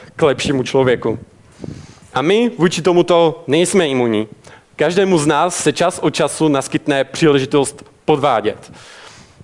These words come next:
Jo, častokrát to jsou maličkosti. Kde máš tendenci podvádět?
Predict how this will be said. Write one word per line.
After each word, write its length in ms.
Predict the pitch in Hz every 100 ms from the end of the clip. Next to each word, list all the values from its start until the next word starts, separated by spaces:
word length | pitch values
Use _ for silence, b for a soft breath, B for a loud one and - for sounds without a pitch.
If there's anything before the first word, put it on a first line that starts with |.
| -
Jo, 100 | 120
častokrát 560 | - 175 214 202 190 190
to 80 | 214
jsou 160 | 185
maličkosti. 680 | 170 214 - - 107 - 110 113 _ b b b b _ _ _ _ _ - - _
Kde 160 | 139 151
máš 200 | 214 185
tendenci 380 | 160 131 127 123
podvádět? 640 | 131 110 104 101 98 -